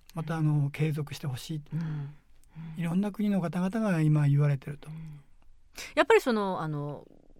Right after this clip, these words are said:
Speaker 2: 国際社会としては当然継続をしてほしいという、まあ、
Speaker 1: そりゃそうでしょう。
Speaker 2: な-、流れだと思うんですけれども、
Speaker 1: はい。
Speaker 2: あの、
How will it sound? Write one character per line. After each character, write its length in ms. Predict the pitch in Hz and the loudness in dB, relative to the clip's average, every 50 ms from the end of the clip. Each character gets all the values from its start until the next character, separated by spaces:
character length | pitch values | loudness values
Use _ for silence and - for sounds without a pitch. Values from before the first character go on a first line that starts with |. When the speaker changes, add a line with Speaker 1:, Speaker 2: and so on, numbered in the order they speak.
| - | -20
Speaker 2:
国 140 | - - 180 | -18 -14 -8
際 160 | - 285 269 | -4 -4 -2
社 100 | 269 262 | -2 -2
会 160 | 247 208 175 156 | -4 -2 -4 -4
と 80 | - | -4
し 100 | 147 - | -8 -8
て 100 | - 160 | -6 -6
は 200 | 139 139 - - _ - - | -6 -6 -6 -10 _ -20 -18
当 140 | - - 185 | -6 -4 -4
然 180 | 185 233 214 190 | -2 -2 -4 -4
継 160 | - 202 202 | -2 -2 -2
続 220 | 180 190 185 - | -2 -2 -4 -4
を 20 | 180 | -6
し 80 | - | -4
て 80 | - 180 | -4 -6
ほ 60 | 147 | -6
し 160 | 143 - 165 | -6 -8 -8
い 40 | 147 | -10
と 100 | - 135 | -10 -10
い 100 | 113 87 85 | -12 -10 -12
う、 60 | - - | -12 -10
ま 220 | 113 131 120 87 73 | -8 -8 -8 -8 -10
あ、 40 | 78 - | -12 -14
Speaker 1:
そ 120 | - - - | -8 -2 -2
り 60 | 247 | 0
ゃ 40 | - | 2
そ 140 | - 226 | 4 6
う 40 | 196 | 6
で 60 | 175 | 6
し 40 | 156 180 | 6 4
ょ 20 | |
う。 40 | 180 | 6
Speaker 2:
な-、 60 | - | 6
流 40 | 170 | 8
れ 60 | 160 | 6
だ 100 | 139 160 | 6 4
と 100 | - 156 | 0 0
思 180 | 147 160 175 175 | -2 -2 -2 -2
う 40 | 165 | -2
ん 20 | |
で 80 | 143 143 | -4 -6
す 100 | - - | -6 0
け 60 | - | 4
れ 120 | 156 143 | 6 6
ど 60 | 135 151 | 6 4
も、 100 | 156 151 | 0 -6
Speaker 1:
は 60 | 139 | -8
い。 20 | - - - - - - - | -10 -14 -20 -18 -18 -10 -4
Speaker 2:
あ 180 | 170 175 170 | -2 -2 0
の、 1200 | 160 156 156 156 156 156 151 151 147 147 147 143 143 139 135 127 127 113 107 107 101 82 69 - | 0 -2 -4 -4 -4 -4 -4 -4 -4 -4 -4 -4 -4 -4 -4 -6 -6 -6 -6 -6 -8 -10 -10 -12